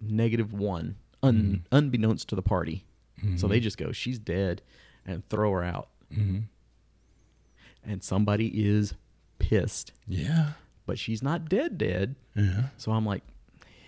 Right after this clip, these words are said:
Speaker 1: "He doesn't have a healing potion in his pocket."
Speaker 2: Yeah.
Speaker 1: Even if he wanted to, if he's like, "I'm gonna make this the most special moment of your life, baby."
Speaker 2: Mm.
Speaker 1: So he's like, "I,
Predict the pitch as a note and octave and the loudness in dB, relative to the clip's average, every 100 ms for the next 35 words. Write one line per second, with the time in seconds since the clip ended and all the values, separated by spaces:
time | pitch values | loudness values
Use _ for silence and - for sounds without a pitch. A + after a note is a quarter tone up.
0 | - - _ _ - B2 F#3 G#3 F3+ E3+ | -20 -20 _ _ -8 -2 -2 0 -2 0
1 | B2+ C3 B2+ G2 F2 C#3 B2+ G2 A2 F2 | 0 0 2 0 0 0 0 0 0 -2
2 | D#2 F2+ - - F#2+ - - _ _ _ | -4 -6 -4 -6 -4 -8 -10 _ _ _
3 | _ - G#2 A#2+ C3 A#2+ A#2+ G2+ A2+ G#2+ | _ 2 4 4 2 0 0 2 2 0
4 | G2 G2+ G2 A2+ F#2+ G2+ - - - - | 0 -2 0 -2 -2 -6 -8 -16 -20 -8
5 | - E3+ D#3 A#2 A#2 C3 C3 - G#2+ - | -2 0 0 0 0 -2 -6 -4 -4 -4
6 | - D#3 D#3 D#3 D#3 D#3 D3 D3+ D3+ C#3 | -2 -2 0 -2 0 0 0 0 2 2
7 | A2+ - G2+ A2+ A#2 - _ _ - - | 0 0 2 4 2 -2 _ _ -20 -20
8 | - F#2 F2 F2 A2+ G2+ F#2 - A2+ | -10 -6 -2 2 0 0 -4 -4 -6